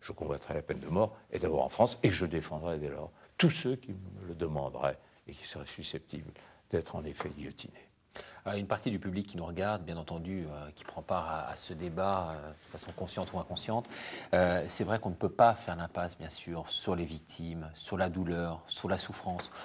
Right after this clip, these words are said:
Speaker 2: On a l'impression, quelque part, qu'en prenant cette position, vous avez choisi un camp plutôt que l'autre.
Speaker 1: C'est, c'est, euh, je dirais,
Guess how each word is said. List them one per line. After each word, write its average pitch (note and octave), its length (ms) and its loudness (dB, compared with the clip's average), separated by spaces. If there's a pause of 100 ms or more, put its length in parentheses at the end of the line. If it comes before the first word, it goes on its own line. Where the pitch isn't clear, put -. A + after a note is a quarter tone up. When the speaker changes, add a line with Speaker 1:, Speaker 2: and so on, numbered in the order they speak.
(140)
Speaker 2:
On G2+ 120 6
a A2+ 60 10
l'impression, A#2 500 6
quelque - 260 2
part, A#2+ 340 6
qu'en F2+ 120 0
prenant B2 380 4
cette - 180 0
position, G#2+ 560 0 (220)
vous F#2+ 140 2
avez F#2 120 4
choisi G2 400 4
un F2 120 4
camp G2+ 200 0
plutôt - 280 -6
que - 120 -4
l'autre. E2 360 -8 (1900)
Speaker 1:
C'est, C3+ 300 -6
c'est, - 400 -2
euh, A2 500 4
je A2 220 0
dirais, A2 400 4